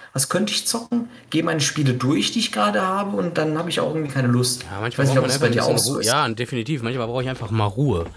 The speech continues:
Speaker 2: Manchmal bin ich zu
Speaker 1: Ja.
Speaker 2: erschöpft, um zu spielen. Da möchte ich dann lieber entweder was gucken oder was lesen irgendwie, weil ich einfach weiß, das ist viel entspannter gerade. Da brauche ich auch mal ein bisschen Abstand irgendwie von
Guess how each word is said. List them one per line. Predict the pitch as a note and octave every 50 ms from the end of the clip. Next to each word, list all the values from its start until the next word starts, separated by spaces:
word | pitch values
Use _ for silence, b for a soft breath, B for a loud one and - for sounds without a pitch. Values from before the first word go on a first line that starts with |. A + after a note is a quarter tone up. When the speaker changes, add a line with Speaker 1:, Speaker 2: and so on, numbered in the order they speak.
| B B B B B B B B B B _
Speaker 2:
Manchmal | G#2+ A#2+ B2+ A#2+
bin | C3 C#3
ich | C3 -
zu | - - D3
Speaker 1:
Ja. | A#2 A2+
Speaker 2:
erschöpft, | A#2 A#2+ A#2+ - F3+ F3+ - - - - -
um | C3+ B2
zu | - - B2+
spielen. | - - - - - E3 D3+ C#3 C3+ C3+
Da | A#2 A2+ A2
möchte | A2 G#2+ A#2 C3 C#3 - -
ich | C3+
dann | - B2 A#2 A#2+
lieber | B2 C3 B2 B2+ B2 B2 A#2+ A#2 b b b b b b b b b b _ -
entweder | - - C3+ C3 C3 B2+ B2
was | A2+ A#2 - -
gucken | - - D#3 - - B2
oder | A2 G#2+ G#2
was | G#2+ G#2 -
lesen | - G#2+ A2+ B2+ C#3 B2+ A#2 A#2 G#2+
irgendwie, | G#2 G2 G2+ G#2 G2+ G2 G#2 G#2+ A2 A2
weil | G#2+ G#2
ich | G#2 -
einfach | - A2+ G#2+ A#2 G2
weiß, | A#2+ A2 G#2
das | A#2+ A2
ist | G#2 F#2+ -
viel | - - - A2+
entspannter | G#2 A2+ - - - A2+ A2 A2 G2+
gerade. | - - - - F#2 F#2+ G2+
Da | G2+
brauche | G2+ - - A2+
ich | A2 F#2+
auch |
mal | G2+ G#2
ein | G2+ G2+
bisschen | B2 - - -
Abstand | - - - - - F#2 F#2 F#2
irgendwie | F2+ F#2 F#2 F2+
von | - - F2+ E2+ F2 F2